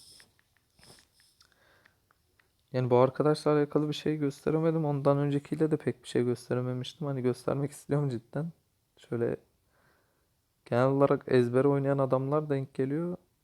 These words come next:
Bu sefer de hiç ezber oynayan adam denk gelmedi.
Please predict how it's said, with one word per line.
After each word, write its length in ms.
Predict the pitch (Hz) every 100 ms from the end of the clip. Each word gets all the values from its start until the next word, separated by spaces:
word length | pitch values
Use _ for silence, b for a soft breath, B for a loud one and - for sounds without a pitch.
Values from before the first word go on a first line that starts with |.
| _ _ _ -
Bu 80 |
sefer 340 | 123 135 143 143
de 60 |
hiç 120 | 156 135
ezber 360 | 131 127 131
oynayan 340 | 135 131 135 139
adam 320 | 123 131 123
denk 220 | 110 131
gelmedi. 480 | 120 113 117 117